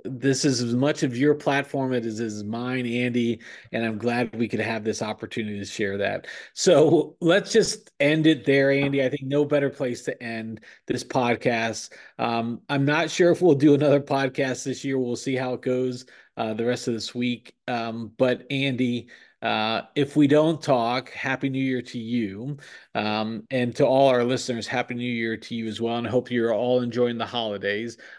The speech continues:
We will be back on track next week, uh, most likely starting again on Wednesday. Um, but, um, but unless something <laughs> else comes up, Andy, where we need to get into the C thing again. But,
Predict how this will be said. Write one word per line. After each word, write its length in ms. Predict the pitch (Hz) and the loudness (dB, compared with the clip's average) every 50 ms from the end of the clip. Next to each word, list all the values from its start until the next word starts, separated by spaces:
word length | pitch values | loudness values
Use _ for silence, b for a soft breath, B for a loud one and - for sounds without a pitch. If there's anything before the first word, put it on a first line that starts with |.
| B - | B 2
We 160 | 127 139 147 | 4 4 6
will 160 | 156 165 151 | 6 6 6
be 120 | 139 147 | 6 4
back 460 | 135 - 139 139 143 143 147 143 - - | 4 4 2 4 4 2 0 -2 -2 0
on 300 | 139 135 131 127 123 120 | 0 0 0 -2 -6 -8
track 400 | - - 139 131 127 123 117 - | -6 -4 -2 0 0 -2 -4 -6
next 360 | - 127 127 131 135 - - 117 | -8 -8 -8 -8 -8 -10 -8 -6
week, 360 | 110 113 123 139 135 - B B B B B B B | -4 -4 -4 -4 -6 -10 B B B B B B B
uh, 340 | - 113 110 113 110 113 110 110 - - | -2 -2 0 0 0 -2 -2 -4 -8 -6
most 300 | 139 131 135 131 131 - | -2 0 0 0 2 2
likely 240 | 139 127 - 131 117 | 0 0 0 -2 -4
starting 320 | - - 135 131 123 120 | -2 0 0 0 0 -2
again 260 | 117 107 123 120 117 | -4 -4 -4 -4 -4
on 240 | 113 113 110 107 107 | -4 -6 -8 -8 -8
Wednesday. 840 | 110 120 123 120 120 120 110 104 - 107 95 95 95 98 101 110 - B B B B B B B - | -6 -6 -4 -4 -4 -6 -8 -8 -6 -4 -2 -2 -2 -2 -4 -8 -12 B B B B B B B -6
Um, 580 | 107 107 104 104 104 104 104 104 104 104 107 - | -4 -2 -2 -2 -2 -2 -4 -4 -6 -8 -10 -10
but, 520 | - 123 110 127 117 120 117 113 107 - - _ - | -12 -4 0 0 2 2 2 0 -2 -4 -8 _ -4
um, 760 | 117 110 107 107 104 104 104 104 104 104 107 104 101 101 - _ _ _ _ - | -4 -2 -2 -2 -4 -4 -4 -6 -6 -6 -6 -8 -10 -14 -18 _ _ _ _ 0
but 260 | 123 123 123 113 - - | 0 0 0 -2 -4 -4
unless 260 | 135 127 135 147 143 | -2 0 0 0 2
something 320 | - 185 180 143 147 160 151 | 2 2 2 4 4 2 2
<laughs> 0 | |
else 220 | 107 - - - | 2 0 -2 -2
comes 400 | - - - - 156 147 143 - | -4 -2 -2 0 -2 0 4 4
up, 180 | 147 135 123 - - | 4 4 4 0 -2
Andy, 480 | 139 127 127 127 123 127 123 120 113 B B B B B B | -2 -2 -2 -2 -2 -2 -2 -4 -6 B B B B B B
where 180 | - 123 117 117 | -2 0 0 2
we 120 | 117 123 | 2 0
need 300 | 123 123 127 127 123 117 - | 0 0 0 0 -2 -2 -2
to 140 | 123 120 110 | -2 -4 -4
get 240 | 98 110 117 113 | -2 -4 -4 -2
into 320 | 113 113 110 110 - - 107 | -2 -2 -4 -6 -8 -8 -6
the 140 | 104 104 92 | -6 -6 -6
C 420 | - - - - 123 113 110 104 | -6 -8 -6 -6 -4 -4 -4 -6
thing 320 | 98 - 110 92 87 87 | -4 -6 -6 -6 -6 -10
again. 320 | 90 87 87 - 87 92 95 | -12 -12 -12 -12 -12 -12 -8
But, 220 | - 107 104 - | -6 -6 -6 -6